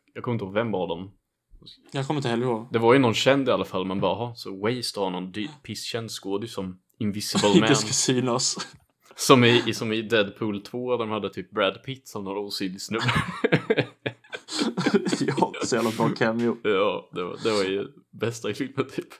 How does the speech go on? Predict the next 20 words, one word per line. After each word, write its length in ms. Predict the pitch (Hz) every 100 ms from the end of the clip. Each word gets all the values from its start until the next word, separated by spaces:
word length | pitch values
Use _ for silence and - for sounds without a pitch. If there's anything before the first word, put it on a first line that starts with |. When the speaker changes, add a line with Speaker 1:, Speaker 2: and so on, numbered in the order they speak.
| _ _ _ _ _ -
Speaker 2:
Nej, 100 | 123
men 40 |
jag 120 | 131
tycker 200 | 156 151
bara 300 | 127 120 113
det 60 | 113
var 60 | 120
intressant, 520 | 117 123 135 135 -
för 80 | 120
jag 80 |
såg 160 | 120 117
både 240 | 120 113
den 100 | 113
här 180 | 120 117
och 60 | 107
Mandy 380 | 107 104 107 117
samma 260 | 110 104
dag. 240 | 107 135 170 _ _ -
Speaker 1:
Mm. 160 | 107
Speaker 2:
Att 300 | 117 - -